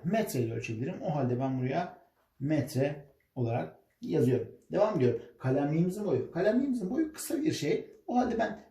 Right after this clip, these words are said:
elimdeki en küçük cetvelle bile ölçebilirim. O halde ben buraya santimetre yazacağım. Devam ediyorum. Oyuncak arabanın boyu. Oyuncak arabanın boyunu ben neyle ölçerim? Hemen şuradan bir tane oyuncak araba çekelim. Hop. Şöyle.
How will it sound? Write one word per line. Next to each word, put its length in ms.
elimdeki 580
en 180
küçük 260
cetvelle 460
bile 260
ölçebilirim. 1000
O 140
halde 260
ben 140
buraya 320
santimetre 840
yazacağım. 420
Devam 340
ediyorum. 540
Oyuncak 720
arabanın 600
boyu. 400
Oyuncak 360
arabanın 420
boyunu 240
ben 180
neyle 180
ölçerim? 360
Hemen 200
şuradan 280
bir 40
tane 200
oyuncak 240
araba 180
çekelim. 440
Hop. 460
Şöyle. 600